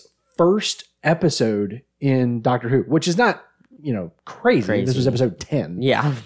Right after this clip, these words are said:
Speaker 1: But, like, to think the episode, uh,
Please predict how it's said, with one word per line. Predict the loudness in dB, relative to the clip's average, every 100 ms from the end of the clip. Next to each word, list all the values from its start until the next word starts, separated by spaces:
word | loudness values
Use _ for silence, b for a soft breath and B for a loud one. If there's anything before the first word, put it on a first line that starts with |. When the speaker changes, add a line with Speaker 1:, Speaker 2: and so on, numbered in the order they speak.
| 0
Speaker 1:
But, | 2 2 2
like, | 2 0 -2
to | -4
think | 0 0 0 -10 _ _ _ _
the | 2
episode, | 2 4 4 6 6 4 0 _ _ _ _ _ _ -4
uh, | -2 -2